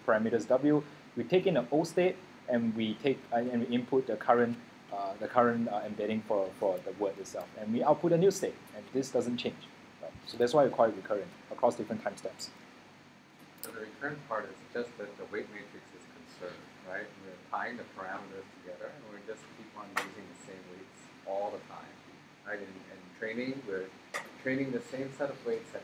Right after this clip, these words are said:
Speaker 2: every time step when we're back propagating the first later.
Speaker 1: Right. So, um, so it clearly has a lot of advantages in that it can actually process any length input, any arbitrary length, right? Because the, the, we don't have a concept of a window right now. This sequence can go on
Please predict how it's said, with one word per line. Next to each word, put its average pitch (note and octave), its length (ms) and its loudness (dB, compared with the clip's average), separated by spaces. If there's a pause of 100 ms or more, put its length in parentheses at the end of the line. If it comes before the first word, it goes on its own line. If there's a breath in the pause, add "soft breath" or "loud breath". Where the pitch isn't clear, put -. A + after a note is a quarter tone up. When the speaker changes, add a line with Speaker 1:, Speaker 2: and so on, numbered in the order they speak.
(120)
Speaker 2:
every C3 240 -6
time A2 160 -6 (100)
step G2 220 -6
when F#2+ 160 -12
we're G2 160 -14
back A2+ 240 -4
propagating F#2+ 480 -6
the F2 240 -20
first F2 240 -20
later. E2 320 -20 (1600)
Speaker 1:
Right. - 160 -10 (300)
So, B2+ 420 6
um, A#2 200 8 (120)
so D#3 320 8 (320)
it E3+ 160 2
clearly A3+ 340 10
has D#3+ 300 6
a D3 60 -2
lot C3 180 8
of A#2+ 120 4 (100)
advantages A#2+ 580 2 (300)
in B2+ 80 -2
that C3+ 180 8
it C#3 80 2
can G3 140 4
actually A3 220 6
process D3+ 520 4
any C3 180 0
length A#2+ 280 2
input, G#2+ 320 -8
any C3+ 160 2
arbitrary A2+ 540 2
length, G2 180 -4 (100)
right? G2 160 -6
Because A#2+ 240 0
the, A#2 180 6 (440)
the, A2+ 160 2 (300)
we C#3 60 2
don't F3+ 120 8
have E3 160 8
a C3 60 4
concept C#3 340 6
of A2 100 4
a G#2+ 40 0
window C#3 300 6
right F3 160 8
now. F#3 140 6
This E3 200 2
sequence D3+ 320 -4
can A#2+ 120 -2
go A#2 160 4
on B2 220 6